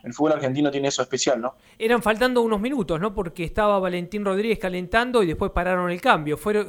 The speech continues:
Speaker 2: fue casi sobre la, el término del partido, ¿no?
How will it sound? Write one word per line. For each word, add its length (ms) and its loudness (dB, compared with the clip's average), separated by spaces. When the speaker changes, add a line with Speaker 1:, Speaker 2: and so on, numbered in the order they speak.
Speaker 2:
fue 360 -4
casi 320 -2
sobre 400 -4
la, 400 -2
el 140 -6
término 360 -6
del 100 -2
partido, 440 -2
¿no? 300 -8